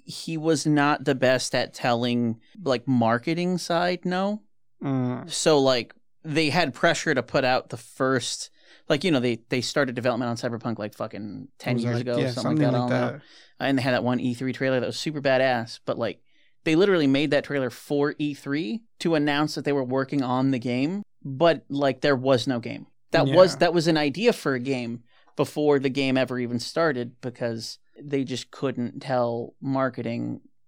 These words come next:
Speaker 1: or, you know, that side of the, of the company, like, "No, we can't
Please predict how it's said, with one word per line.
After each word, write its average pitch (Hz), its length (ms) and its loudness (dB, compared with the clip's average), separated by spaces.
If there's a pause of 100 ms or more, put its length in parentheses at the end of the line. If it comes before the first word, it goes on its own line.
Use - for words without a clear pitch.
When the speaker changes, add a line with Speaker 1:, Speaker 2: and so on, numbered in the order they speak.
(140)
Speaker 1:
or, 120 400 -4
you 135 100 -4
know, 120 120 -2
that 123 220 -2
side 123 280 -2
of 120 160 -8
the, 110 220 -10 (400)
of 123 140 -4
the 110 60 -8
company, 117 440 -4
like, 123 260 -12
"No, 131 320 -2
we 113 160 -10
can't 113 300 -10